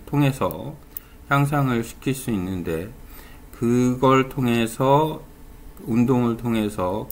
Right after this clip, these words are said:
근육이, 근육을, 아, 좀 길게 하고,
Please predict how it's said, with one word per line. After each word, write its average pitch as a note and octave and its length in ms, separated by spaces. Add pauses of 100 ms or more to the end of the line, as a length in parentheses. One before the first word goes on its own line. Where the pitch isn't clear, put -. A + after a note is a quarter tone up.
근육이, A2+ 760 (100)
근육을, A#2+ 800 (800)
아, D#2+ 200
좀 G#2 220
길게 A#2+ 340
하고, F#2 560